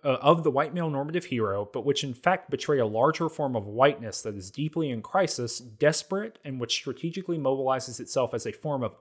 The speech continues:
otherness. It is a whiteness that appropriates the moral high ground of victimhood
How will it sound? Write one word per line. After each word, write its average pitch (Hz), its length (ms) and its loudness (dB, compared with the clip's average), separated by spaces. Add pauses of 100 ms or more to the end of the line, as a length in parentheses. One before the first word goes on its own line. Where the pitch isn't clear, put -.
otherness. 110 680 -4 (260)
It 135 140 0
is 143 140 4
a 127 60 6
whiteness 170 500 2
that 147 120 -4
appropriates 147 760 0
the 127 100 -6
moral 113 240 0
high 240 280 -2
ground 107 340 0
of 95 160 -8
victimhood 117 800 -2